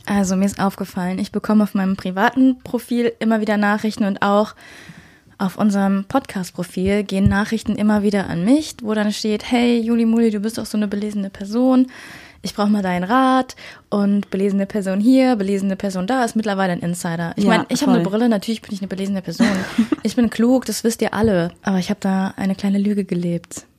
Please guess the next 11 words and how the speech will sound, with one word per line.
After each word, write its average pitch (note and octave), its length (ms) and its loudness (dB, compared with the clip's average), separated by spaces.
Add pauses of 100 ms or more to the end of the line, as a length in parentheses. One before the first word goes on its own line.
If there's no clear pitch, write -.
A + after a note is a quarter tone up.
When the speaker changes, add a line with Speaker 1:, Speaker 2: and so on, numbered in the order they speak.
(200)
Speaker 2:
Wie F#3 100 -2
meinst F3+ 400 4
du? B3 240 0 (420)
Erzähl, G3+ 320 0
was F#3+ 140 -2
du G3 80 0
meinst. F#3+ 300 4
Ich - 40 -18
bin A3 80 2
etwas G3+ 220 0
durcheinander. F3+ 640 2